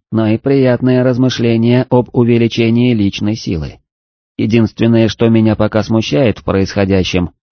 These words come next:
так это личность командующего операцией. Не странно ли, что военные уступили первую скрипку представителю,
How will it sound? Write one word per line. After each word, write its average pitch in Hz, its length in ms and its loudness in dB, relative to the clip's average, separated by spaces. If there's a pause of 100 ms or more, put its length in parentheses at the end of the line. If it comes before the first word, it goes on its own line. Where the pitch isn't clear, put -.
так 135 180 -2
это 160 180 0
личность 139 600 0
командующего 110 840 0
операцией. 95 760 -4 (760)
Не 120 120 2
странно 151 500 2
ли, 92 140 2
что 110 220 -2
военные 107 680 2 (100)
уступили 135 600 0
первую 120 440 0
скрипку 143 480 -2
представителю, 135 960 -2